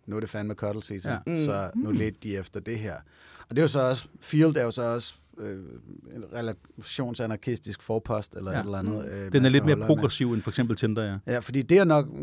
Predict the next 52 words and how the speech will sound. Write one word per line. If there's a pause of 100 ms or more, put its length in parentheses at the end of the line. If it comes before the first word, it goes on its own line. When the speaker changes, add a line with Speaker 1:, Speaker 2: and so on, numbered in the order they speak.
Speaker 1:
grunden
til,
at
jeg
også
gerne
vil
tale
om
fordomme,
det
var
for
os
sådan
ligesom
at
sige,
jamen, (380)
måske
skal
vi
også
bare
lige
embrace, (160)
at (460)
det
er
sådan,
vi
har
det. (140)
Speaker 2:
Mhm.
Speaker 1:
At
nu
fryser
man
lidt, (140)
og
det
kunne
være
rigtig
lækkert,
og (580)
man
kunne
da
lige
se, (200)
øh,